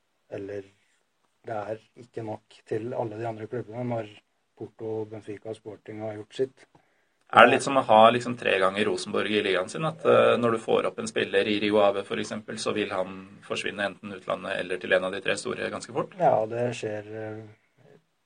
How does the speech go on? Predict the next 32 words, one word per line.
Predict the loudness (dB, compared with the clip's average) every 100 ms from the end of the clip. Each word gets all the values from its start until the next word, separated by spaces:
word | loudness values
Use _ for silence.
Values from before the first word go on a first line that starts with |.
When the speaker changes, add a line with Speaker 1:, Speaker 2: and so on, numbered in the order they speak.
| _ -12
Speaker 1:
i | -8
løpet | -8 -8 -6
av | -4 -4
sesongen | -6 -10 -10 -10 -8
ofte, | -8 -6 -6
hvis | -6 -8 -6
du | -4
har | -2 -4
begynt | -6 -12 -14
å |
prestere. | -16 -18 -20 -20 -20
Så, | -20 -16 -12
Speaker 2:
Mm. | -12 -12 _ -14
Speaker 1:
ja, | -12
de | -10 -12
tre | -10 -10 -12 -12
store | -10 -8 -6
er, | -6 -8 -8 -10 -12
eh, | -12 -14 -16 _ _ _ _
veldig | 4 8 8
opptatt | 8 0 4
av |
å | 4
ikke | 4 -2 -2 -2 0
gå | 0
glipp | -2 -8 _ -10
av | -6
noen, | -6 -4
eh, | -4 -6 -8 -12 _ _ -2
kommende | -2 -2 -8
stjerner, | -6 -6 -6 -8
så | -6 -6 -8